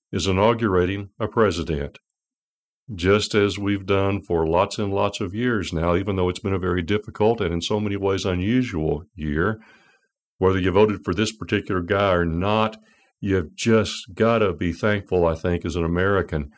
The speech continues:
that in so many ways democracy held. And we have seen, I guess as we see every year, maybe more starkly portrayed, we have seen some folks misbehaving.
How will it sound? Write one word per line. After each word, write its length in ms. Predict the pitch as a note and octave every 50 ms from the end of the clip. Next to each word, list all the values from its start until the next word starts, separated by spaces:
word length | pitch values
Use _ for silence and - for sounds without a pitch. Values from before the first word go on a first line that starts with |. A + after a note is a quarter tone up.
| _ _ _ _ _ _ _
that 200 | - G#2+ G2+ G2
in 140 | - G#2+ G#2
so 180 | G#2 - C#3 C3+
many 200 | C3+ B2+ A#2+ A2+
ways 340 | F#2 F2+ F2 F2 F2 E2+ E2
democracy 720 | F2+ E2 E2+ E2+ F2 F2 - - E2 D2+ - - E2 D2+
held. 520 | D2 C2 D#2+ D2+ C#2+ C#2 C#2 C#2+ C#2+ - F2+ - _ _ _ _ _ _ _ _ _ _ _ _ _ _ -
And 160 | - F#2 E2
we 160 | E2+ A2 A#2 A2+
have 140 | B2+ B2
seen, 500 | - - - F#2+ E2+ E2+ F2+ A2 A#2+ A2+ G#2 - _
I 100 | - F#2+
guess 220 | D2+ F2+ F2 - -
as 100 | D#2 D2+
we 100 | E2+ D#2
see 240 | - - F#2+ E2
every 300 | F2 F#2+ F2+ F#2 E2 D#2
year, 260 | D2+ D2+ D2+ D#2+ F2+ F#2
maybe 500 | F2+ F2 F#2 F#2 F2+ F2+ F2 E2+ E2 F#2+
more 240 | - - A2+ G2+ G2
starkly 480 | - - A2+ G#2 G2+ G2+ - - E2+ D#2+
portrayed, 640 | - F2 E2+ D#2+ - - G#2 F#2+ E2 D2+ E2 F2 E2 - - - - - - - - _ _ _ _ _
we 140 | - A2+ A2+
have 120 | A2+ G#2+
seen 200 | - - A#2 A#2
some 180 | A2+ - G#2 G2
folks 300 | - A2+ G#2 G2+ - -
misbehaving. 840 | G#2 G2 F2 - - F#2 E2 F2 A#2 B2+ A#2+ G#2 E2+ D#2 D2 D2 D2